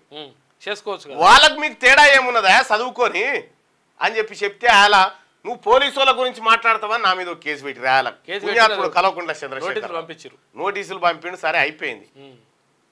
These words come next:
Speaker 2: సరే పోలీసుల కోసం, వాళ్ళ కష్టాల కోసం మాట్లాడితే ఇంకా పది కేసులు పడ్డా నాకేం ఇబ్బంది లేదు.
Speaker 1: ఎస్.
Speaker 2: కానీ ఒక మాట మానవత్వంతో నా-, ఆలోచించాలి ముఖ్యమంత్రి గారు.
Speaker 1: ఎస్.
Speaker 2: ఒక మ-, మన, మన ఇంటి ఆడబిడ్డని అనుకుందాం.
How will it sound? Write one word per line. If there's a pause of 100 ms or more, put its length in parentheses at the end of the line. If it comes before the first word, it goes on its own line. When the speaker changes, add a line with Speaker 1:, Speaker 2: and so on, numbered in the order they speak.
(400)
Speaker 2:
సరే
పోలీసుల
కోసం,
వాళ్ళ
కష్టాల
కోసం
మాట్లాడితే
ఇంకా
పది
కేసులు
పడ్డా
నాకేం
ఇబ్బంది
లేదు.
Speaker 1:
ఎస్.
Speaker 2:
కానీ (320)
ఒక
మాట (520)
మానవత్వంతో
నా-,
ఆలోచించాలి
ముఖ్యమంత్రి
గారు.
Speaker 1:
ఎస్. (320)
Speaker 2:
ఒక
మ-,
మన,
మన
ఇంటి
ఆడబిడ్డని
అనుకుందాం.